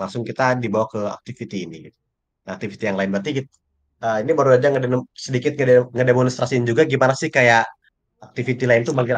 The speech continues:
activity yang lain gitu. Nah, di sini di contohnya di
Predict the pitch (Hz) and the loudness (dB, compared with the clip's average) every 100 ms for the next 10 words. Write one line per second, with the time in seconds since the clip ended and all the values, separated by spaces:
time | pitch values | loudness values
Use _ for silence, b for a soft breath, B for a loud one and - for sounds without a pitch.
0 | 110 127 131 123 127 123 123 120 113 113 | -4 -8 -8 -4 0 2 2 2 0 2
1 | 117 107 95 85 _ _ _ _ _ 95 | 0 -2 -8 -16 _ _ _ _ _ -12
2 | 95 127 165 311 135 120 110 107 156 196 | -6 -2 -2 2 0 2 2 2 0 0
3 | 127 110 | -2 -4